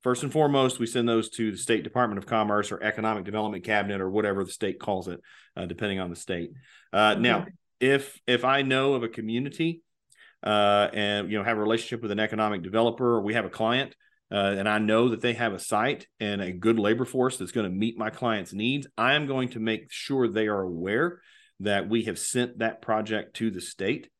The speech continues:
Speaker 1: and I'm gonna con-, contact them directly and let them know that. Uh, I do
Speaker 2: Okay.
Speaker 1: that typically with every project. I'll have several that I'll say, "Okay, I've sent this to your state. If for some reason they don't send it to you,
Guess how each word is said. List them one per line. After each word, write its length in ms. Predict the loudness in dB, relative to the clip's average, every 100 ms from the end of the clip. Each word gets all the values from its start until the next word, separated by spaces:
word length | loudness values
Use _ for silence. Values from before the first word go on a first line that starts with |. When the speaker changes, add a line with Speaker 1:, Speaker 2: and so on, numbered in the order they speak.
| _ _ -4
Speaker 1:
and 100 | -2
I'm 100 | -2
gonna 160 | -4
con-, 260 | -6 -12 -14 -6
contact 520 | -4 -4 -4 -6 -4
them 140 | -6
directly 460 | -4 -2 -2 -2 -8
and 100 | -8
let 140 | -10
them 160 | -10 -10
know 180 | -12 -12
that. 220 | -14 -16 _ -18
Uh, 140 | -14 -6
I 100 | -4
do 160 | -4
Speaker 2:
Okay. 100 | -4
Speaker 1:
that 100 | -8 -10 -20 _ _ 0
typically 280 | 0 4 2
with 120 | 4
every 180 | 0 0
project. 500 | 0 0 -2 -6 -4
I'll 140 | -2
have 260 | -2 -6 -8 _ -20 _
several 400 | -2 2 4 2
that 100 | 0
I'll 120 | -2 -2
say, 160 | 0
"Okay, 260 | 0 0 0
I've 140 | 0
sent 160 | -2 -2
this 160 | -4
to 140 | -4 -6
your 100 | -6
state. 400 | -2 -2 -2 -6 _ _ _ _ _ _ _ _ -4
If 200 | 0 0
for 100 | -2
some 220 | 0 0
reason 360 | 4 2 2 0
they 140 | 0
don't 240 | 0 -2 -4
send 240 | -4 -2
it 120 | -2
to 100 | -4
you, 380 | -4 0 -2 -4